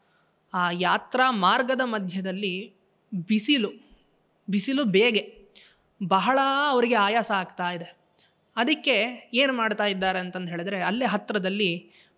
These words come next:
ತುಳಸಿಯ ವನವನ್ನ ನೋಡ್ತಾ ಇದ್ದಾರೆ. ಈ ತುಳಸಿಯ ವನವನ್ನ ನೋಡ್ತಿದ್ದ ಹಾಗೇನೆ ಇವರಲ್ಲಿರ್ತಕ್ಕಂತಹ ಒಬ್ಬ, ಅವನು ಯಾರು ಅಂತಂದು ಹೇಳಿದ್ರೆ ಸುಮೇಧ. ಆ ಸುಮೇಧ ತಾನು ಹೋಗಿ ತುಳಸಿಯ ವನಕ್ಕೆ ಒಂದು ಪ್ರದಕ್ಷಿಣೆ ಬಂದು ನಮಸ್ಕಾರ ಮಾಡ್ತಾ ಇದ್ದಾನೆ.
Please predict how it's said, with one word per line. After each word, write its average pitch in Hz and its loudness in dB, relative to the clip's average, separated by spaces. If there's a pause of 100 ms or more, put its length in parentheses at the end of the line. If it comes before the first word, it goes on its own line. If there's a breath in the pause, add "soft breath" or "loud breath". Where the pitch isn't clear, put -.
(100)
ತುಳಸಿಯ 269 0
ವನವನ್ನ 220 2
ನೋಡ್ತಾ 190 0
ಇದ್ದಾರೆ. 170 -8 (680 loud breath)
ಈ 254 0
ತುಳಸಿಯ 302 4
ವನವನ್ನ 262 2
ನೋಡ್ತಿದ್ದ 220 -4
ಹಾಗೇನೆ 185 -4 (340 soft breath)
ಇವರಲ್ಲಿರ್ತಕ್ಕಂತಹ 240 2
ಒಬ್ಬ, 185 2 (920)
ಅವನು 220 2
ಯಾರು 247 2
ಅಂತಂದು 226 -2
ಹೇಳಿದ್ರೆ 202 -2
ಸುಮೇಧ. 208 -2 (720 loud breath)
ಆ 190 0
ಸುಮೇಧ 262 2 (360)
ತಾನು 220 0
ಹೋಗಿ 196 -2 (500 soft breath)
ತುಳಸಿಯ 262 2
ವನಕ್ಕೆ 233 0 (300)
ಒಂದು 220 -2
ಪ್ರದಕ್ಷಿಣೆ 226 -2
ಬಂದು 226 -2
ನಮಸ್ಕಾರ 185 -2
ಮಾಡ್ತಾ 175 -2
ಇದ್ದಾನೆ. 175 -8